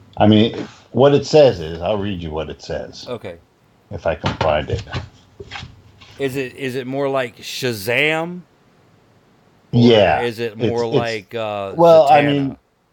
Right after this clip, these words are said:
Speaker 1: no, I was picturing it more like in Brightest Day and Blackest Night.
Speaker 2: Right, okay.
Speaker 1: Uh, you have to use an action to prepare for at least one page to activate the power. That's what it says.
Speaker 2: Okay.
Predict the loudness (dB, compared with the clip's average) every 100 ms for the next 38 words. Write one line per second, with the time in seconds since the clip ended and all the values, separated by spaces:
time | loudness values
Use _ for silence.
0 | _ _ _ -6 0 4 6 6 6 4
1 | -2 -8 -8 -6 -4 -4 -2 -2 0 2
2 | 0 0 -6 -4 -2 -4 -4 0 2 0
3 | -4 -2 0 2 0 2 2 2 -2 -6
4 | -2 -2 -4 -8 -20 _ -10 -10 -16 -20
5 | -20 _ -8 -8 -8 -14 -12 -14 -18 _
6 | _ _ _ 4 6 6 6 6 6 4
7 | 2 2 2 0 0 -2 -4 -6 -10 -2
8 | 2 6 6 6 2 0 0 0 -2 0
9 | 2 2 2 2 2 0 -4 -2 0 2
10 | -2 -4 -4 -4 -10 -8 -6 -6 -10 -14
11 | _ -2 -2 -2 -6 -2 -2 -2 -4 -4
12 | -4 -8 -8 -10 -12